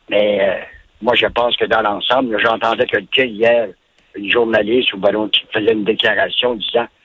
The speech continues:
On n'écarte pas la possibilité que des poursuites, hey,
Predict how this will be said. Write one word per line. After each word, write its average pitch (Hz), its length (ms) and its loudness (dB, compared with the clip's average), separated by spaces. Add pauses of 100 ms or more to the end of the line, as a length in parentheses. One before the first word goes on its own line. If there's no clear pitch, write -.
(240)
On 120 120 0
n'écarte - 380 -2
pas - 120 2
la - 120 -2
possibilité 113 920 -4
que 127 120 0
des 113 200 -4
poursuites, 127 600 0
hey, 95 220 -4